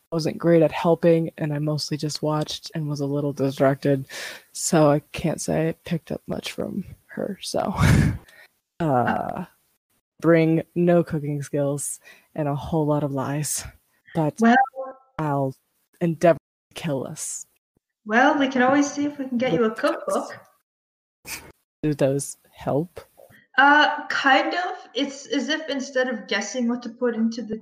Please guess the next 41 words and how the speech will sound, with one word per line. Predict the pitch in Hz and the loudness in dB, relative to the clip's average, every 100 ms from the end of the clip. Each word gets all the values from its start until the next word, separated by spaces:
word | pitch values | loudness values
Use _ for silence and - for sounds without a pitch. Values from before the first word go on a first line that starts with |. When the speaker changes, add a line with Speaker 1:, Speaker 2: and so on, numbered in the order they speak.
| _ | _
Speaker 2:
thing, | 220 220 | -2 0
it | 226 | -2
tells | - - 226 | -2 -2 0
you | 226 | 0
what | 190 208 226 | 0 -4 -6
to | - | -8
put | 311 302 | -6 -6
into | 320 320 349 | -8 -10 -8
it. | 359 359 - _ _ | -8 -8 -16 _ _
So | - 254 220 208 | -4 2 2 2
some | 214 226 196 | 0 -4 -6
potatoes, | - - 240 233 226 226 - | -10 -6 -2 0 2 0 -4
Speaker 1:
Oh. | - | -6
Speaker 2:
carrots, | 214 214 220 - - | 0 2 0 -4 2
how | 233 202 | 2 4
many | 220 247 | 0 -2
to | 233 | -4
put | - 247 233 | -4 0 2
in, | 240 240 226 | 2 0 -2
what | 220 | -4
type | 214 196 | -4 -6
of | - | -8
seasoning | 233 220 233 220 | -2 0 0 -4
to | - | -2
put | 226 | 0
in, | 220 220 | 0 0
how | 214 | 0
long | 214 214 | -2 -2
to | 202 | -6
cook | - 220 | -8 -4
it. | 233 226 | -4 -4
It's | 277 | -4
like | 269 | -4
Speaker 1:
Oh. | |
Speaker 2:
instructions. | 294 - 226 139 - 190 220 - _ _ _ _ _ - | -6 -4 -2 -2 -4 -10 -12 -14 _ _ _ _ _ -6
Speaker 1:
What? | 269 - _ _ _ _ - | -6 -6 _ _ _ _ -8
Wait, | 175 | -2
that | 165 165 | 2 2
makes | 190 - | 0 -2
a | 151 | -4
difference? | 160 170 202 220 - | -4 -2 -2 -2 -8